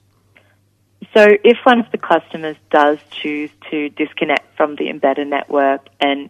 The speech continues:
enter into an energy sales contract with a regular retailer, say Origin or, um, A G L, then it means that Narara Eco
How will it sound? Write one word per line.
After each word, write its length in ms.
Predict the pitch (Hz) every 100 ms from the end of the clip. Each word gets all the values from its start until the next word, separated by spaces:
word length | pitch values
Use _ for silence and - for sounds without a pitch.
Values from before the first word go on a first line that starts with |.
| -
enter 320 | 151 156 151
into 320 | 147 143 156
an 160 | 143 -
energy 420 | - 139 139 147 -
sales 260 | 139 139 -
contract 480 | 139 139 139 139 -
with 180 | 127
a 140 | 143 139
regular 480 | 143 135 143 143 135
retailer, 680 | 135 131 139 135 135 139 -
say 200 | 143 139 _ - _ _
Origin 680 | 151 156 135 139 139 135 139
or, 440 | 131 131 131 139 - _ _ -
um, 520 | 139 131 131 127 127 _ _ _ _
A 140 | 143 139
G 180 | 143 139
L, 340 | 131 135 180 - - - _ -
then 140 | 165 165
it 100 | -
means 300 | 160 175 175 185
that 380 | 165 160 - _ -
Narara 360 | 170 151 147 147
Eco 300 | - - 151